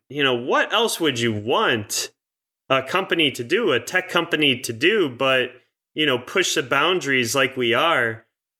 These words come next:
and make, like, the unthinkable happen? So, um, <laughs> I'm, I'm so proud of, of what we're coming up with and, and the solutions and the applications that we're, we're bringing to the table.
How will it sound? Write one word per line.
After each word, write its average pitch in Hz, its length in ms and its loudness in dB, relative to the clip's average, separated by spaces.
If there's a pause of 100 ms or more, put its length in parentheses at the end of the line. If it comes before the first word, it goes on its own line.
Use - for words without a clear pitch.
(120)
and 131 440 2
make, 143 240 0
like, 139 260 0
the 127 140 2
unthinkable 123 640 0
happen? 110 580 0
So, 120 600 0 (120)
um, 123 600 -2
<laughs> - 60 -18
I'm, 160 300 0
I'm 147 200 0
so 160 240 2
proud 131 440 0
of, 110 380 -2
of 117 420 0
what 123 200 2
we're 123 120 0
coming 120 300 0
up 120 220 0
with 127 280 0
and, 107 360 0 (440)
and 120 240 2
the 113 120 2
solutions 123 640 0
and 113 120 2
the 110 120 2
applications 113 640 0
that 110 220 0
we're, 104 400 0
we're 113 120 0
bringing 113 360 2
to 113 120 -2
the 107 140 2
table. 110 580 0